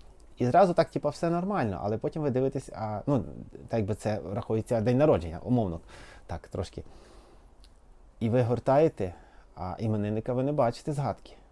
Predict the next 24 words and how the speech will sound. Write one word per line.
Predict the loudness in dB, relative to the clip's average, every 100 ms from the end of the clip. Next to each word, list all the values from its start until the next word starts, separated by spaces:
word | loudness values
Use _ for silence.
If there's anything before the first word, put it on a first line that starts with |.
| -8
Ну, |
тобто | -4 -4 -4 0
там | 2 2
якийсь | 2 0
Дід | 4 4 4
Мороз, | 4 4 4 4 0
якісь | -6 0 0 0 -4
шарики, | 4 6 6 4 -2 -6
якісь | -4 -4 -2 -2
там | 2 2 2 -2 -10 -6 6
олені, | 8 10 6 2 -2 -4 -8 -16 -20 -20 -18
е, | -12 -10 -6
якісь | -2 0 2
сніжинки. | 6 6 8 6 4 -2 -12 -14 -16 -6
Ти | -2
гортаєш, | 0 2 2 4
гортаєш, | 2 0 -2 -4 -10 -18 -10
іменинника | -6 -6 -6 -6 -4
не | -2
видно. | 0 0 -2 -10 -20 -20 -20 -20 -20 -20 -20 -20 -6
Якщо | -2 2
ви | 2
наберете | 2 0 -2 -2
Різдво, | -2 0 0 0